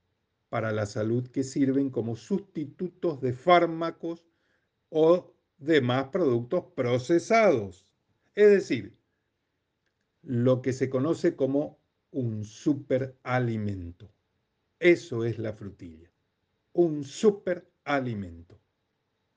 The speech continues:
como el hongo que te acabo de hablar recién, el shiitake, un superalimento. ¿Mm? La frutilla va a aumentar la inmunidad, va a mejorar la visión,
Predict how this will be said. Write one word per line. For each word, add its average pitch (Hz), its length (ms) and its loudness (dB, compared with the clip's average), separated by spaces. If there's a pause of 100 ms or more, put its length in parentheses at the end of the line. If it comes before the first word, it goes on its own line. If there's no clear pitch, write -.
(120)
como 190 460 4 (360)
el 143 200 2
hongo 156 280 0
que 139 100 -2
te 110 80 -6
acabo 107 260 -4
de 107 60 -2
hablar 107 240 -2
recién, 143 440 -2 (360)
el 117 140 -10
shiitake, - 580 -4 (180)
un 123 300 -4
superalimento. 95 1300 -4 (640)
¿Mm? 196 140 -10 (720)
La 151 480 4
frutilla 180 680 0 (1600)
va 147 80 4
a - 20 6
aumentar 147 440 4
la 135 120 4
inmunidad, 139 600 0 (960)
va 139 80 4
a 139 60 2
mejorar 120 400 -2
la 107 140 0
visión, 135 520 -2